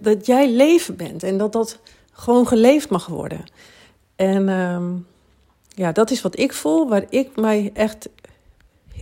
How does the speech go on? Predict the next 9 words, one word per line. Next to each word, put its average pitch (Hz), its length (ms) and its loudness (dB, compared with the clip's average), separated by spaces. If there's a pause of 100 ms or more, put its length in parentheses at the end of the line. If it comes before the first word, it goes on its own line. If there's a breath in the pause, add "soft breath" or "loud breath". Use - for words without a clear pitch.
(140)
het - 240 -6
allerbeste 214 600 2
mee 196 160 -2
voel. 190 380 -4 (680 loud breath)
Ehm, 170 420 -12 (180)
dat 190 220 -12
kan 196 280 -2
zelfs 202 380 -2
bijna 208 400 0